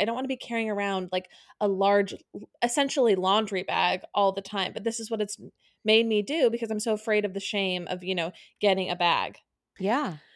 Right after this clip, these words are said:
Speaker 1: I will just interject with a small story about our mother who refuses to use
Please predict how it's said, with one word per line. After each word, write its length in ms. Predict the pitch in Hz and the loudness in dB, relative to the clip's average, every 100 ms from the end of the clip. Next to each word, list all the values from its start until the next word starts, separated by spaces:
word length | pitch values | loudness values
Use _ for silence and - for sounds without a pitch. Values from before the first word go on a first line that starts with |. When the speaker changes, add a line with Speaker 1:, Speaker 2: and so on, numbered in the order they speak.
| - | 0
Speaker 1:
I 100 | 240 | 4
will 100 | 269 | 4
just 180 | 359 370 | 4 2
interject 520 | 269 226 269 190 214 | 0 0 0 0 0
with 100 | 226 | -6
a 60 | 226 | -6
small 320 | - 208 175 | -4 -2 0
story 240 | - 214 | 0 0
about 160 | 202 185 | 2 2
our 100 | 190 | 0
mother 380 | 180 156 190 233 | -2 -2 -2 -2
who 280 | 214 196 185 | 2 2 2
refuses 920 | 196 - - 226 214 196 - - - | -2 -6 -6 -2 0 -2 -4 -6 -6
to 120 | 196 | -6
use 260 | 175 160 | -6 -8